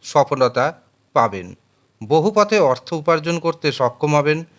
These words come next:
ব্যবসাতে ইনকাম তিন গুণ বাড়বে। লটারি প্রাপ্তির যোগ রয়েছে,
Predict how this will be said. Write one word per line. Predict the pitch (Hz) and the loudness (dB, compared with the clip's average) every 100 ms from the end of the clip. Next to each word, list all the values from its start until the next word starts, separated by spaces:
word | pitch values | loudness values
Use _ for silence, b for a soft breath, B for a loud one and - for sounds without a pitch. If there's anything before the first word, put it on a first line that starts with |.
| b b - | b b -10
ব্যবসাতে | 107 135 156 151 175 175 147 | 0 2 2 0 0 0 -2
ইনকাম | 117 127 135 156 - _ _ - | -2 0 0 -2 -10 _ _ -4
তিন | 180 180 | -2 0
গুণ | 151 131 170 - _ | -2 -2 -6 -14 _
বাড়বে। | 131 123 101 95 92 - _ _ | 2 4 4 -4 -12 -16 _ _
লটারি | 123 127 135 175 190 | -2 0 2 2 0
প্রাপ্তির | 170 147 147 175 139 | 2 2 2 -6 -6
যোগ | 127 127 | -4 -2
রয়েছে, | 139 156 151 | 0 0 0